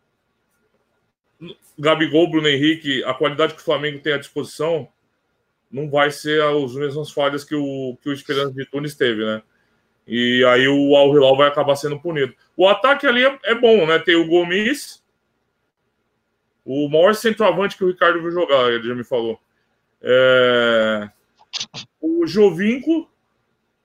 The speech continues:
Jovinko é um bom jogador, sempre jogando na Alemanha, lá na Inglaterra em alto nível. E tem lá os Mohamed, né? Que não dá pra ficar falando os nomes, mas todos os outros são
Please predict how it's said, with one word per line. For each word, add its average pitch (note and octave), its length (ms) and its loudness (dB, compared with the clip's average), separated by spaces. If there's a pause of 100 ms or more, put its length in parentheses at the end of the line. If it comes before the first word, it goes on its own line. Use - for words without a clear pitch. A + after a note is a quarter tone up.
(720)
Jovinko C#3+ 480 -4
é - 20 -4
um C3+ 40 -10
bom C3 160 -2
jogador, D#3 640 2 (580)
sempre C#3+ 300 -14
jogando D3 380 -2
na D3 100 0
Alemanha, C3+ 560 0
lá C3 220 0
na C3 100 2
Inglaterra C3 460 2
em C3 40 -2
alto C3 240 0
nível. F#3 460 -6 (720)
E D3 80 -10
tem G3 260 0
lá G3+ 220 4
os G3 460 2
Mohamed, E3+ 640 2
né? D#3 240 -4 (320)
Que B2+ 60 -14
não C#3+ 140 -12
dá C#3+ 140 -2
pra C#3 160 -8
ficar C#3 160 -8
falando C3+ 320 -6
os A#2+ 80 -10
nomes, D3+ 320 -2
mas C3+ 200 -6
todos D3+ 260 -6
os C3 80 -6
outros D3 200 -6
são D3 320 2